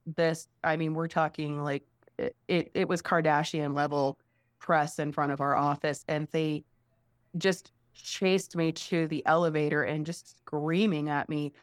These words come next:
And this is something that is never, it has never been done to a Hill staffer ever. And I have known people in, um, House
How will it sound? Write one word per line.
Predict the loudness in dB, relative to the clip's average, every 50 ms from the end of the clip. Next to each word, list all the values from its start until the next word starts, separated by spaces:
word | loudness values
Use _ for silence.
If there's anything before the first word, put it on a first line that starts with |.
| _ _ _ _ _ -2
And | 2 2 4 4
this | 2 2
is | 0 2
something | 2 2 4 4 4 4 4
that | 4 2 2 2
is | 0 -2 -2 -2 -4
never, | -2 0 2 4 2 2 2 2 0 0 -2 -2 -4 _ _ -2
it | -2 0 2
has | 2 2 2 4
never | 4 4 4 2 2 2
been | -2 -2 -2
done | 0 2 2 2 0 -2
to | -4 -4 -6 -4 -4 -2
a | -2 -2 -2 -2 -4 _ _ _ _ _ _ _ _ 0
Hill | 0 2 2
staffer | 0 -2 -2 0 0 0 0 -2 -4 -4 0 2
ever. | 2 2 2 2 0 0 2 0
And | 0 0 0
I | 0 0 0 -2 -2 -2
have | -4 -2 0
known | 2 2 2 2 0
people | -2 -2 -2 0 0 0
in, | 0 0 -2 -2 -2 -4 -4 -6 -6 -8 _ _ _ _ _ _ _ _ -2
um, | -2 0 0 -2 -2 -6 -6 -4
House | -2 0 2 2 2 2 -2 -6 -14